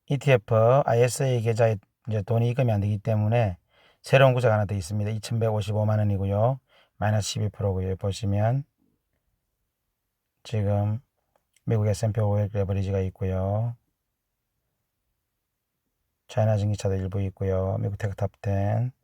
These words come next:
필라델피아 반도체 나스닥, 글로벌 자율주행,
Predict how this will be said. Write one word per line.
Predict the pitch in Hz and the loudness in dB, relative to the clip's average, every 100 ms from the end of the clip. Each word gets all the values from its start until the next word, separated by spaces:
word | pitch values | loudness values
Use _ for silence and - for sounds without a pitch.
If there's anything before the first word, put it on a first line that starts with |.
| _ _ _ _ | _ _ _ _
필라델피아 | 110 104 104 101 110 | -4 0 0 0 0
반도체 | 101 98 - | 0 -2 -2
나스닥, | 95 90 - 98 98 98 107 113 120 _ _ _ _ _ _ | -4 -4 -4 -2 0 0 0 0 -4 _ _ _ _ _ _
글로벌 | 104 104 104 | -4 0 0
자율주행, | 101 101 101 98 98 98 101 110 131 | 0 0 -2 -2 -2 0 -2 -2 -4